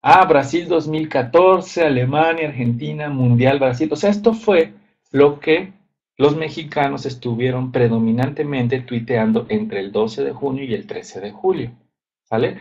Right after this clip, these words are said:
Si se fijan, un poco la invitación de todo esto es a que, a que veas las fuentes de Big Data como nuevas fuentes para contestar preguntas, ¿no? Y en este caso, preguntas a nivel tuitero en México. ¿Y el veintitrés de junio?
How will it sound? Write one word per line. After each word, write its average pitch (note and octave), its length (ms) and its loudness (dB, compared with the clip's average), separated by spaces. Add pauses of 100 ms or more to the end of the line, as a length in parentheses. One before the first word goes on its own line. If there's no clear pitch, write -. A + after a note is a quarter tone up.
(140)
Si - 140 -16
se F3+ 80 0
fijan, A3+ 580 0
un D3+ 80 -14
poco G3 220 4
la F3 100 4
invitación D3 460 -2
de F3 80 0
todo D#3+ 280 -4
esto - 160 -6
es - 160 -18
a A#2+ 160 -4
que, A#2 380 -6
a A#2+ 140 -2
que B2 120 0
veas D3 480 0
las A2 200 -4
fuentes C#3 280 -4
de A#2+ 60 -4
Big C3+ 180 -4
Data C#3 320 -2
como A#2+ 280 -4
nuevas D#3+ 340 -2
fuentes C#3+ 400 -8
para B2+ 240 -10
contestar B2 420 -8
preguntas, B2+ 540 -6
¿no? C#3 220 -4
Y C3 80 -4
en B2+ 80 -4
este - 180 -2
caso, B2+ 240 -6
preguntas A#2 460 -8
a B2 40 -8
nivel G#2+ 420 -4 (540)
tuitero A#2+ 440 2
en A#2+ 80 2
México. - 500 -6 (1400)
¿Y C#3 80 -2
el D3 80 4
veintitrés D3 400 -2
de G3 60 -4
junio? G#3 340 2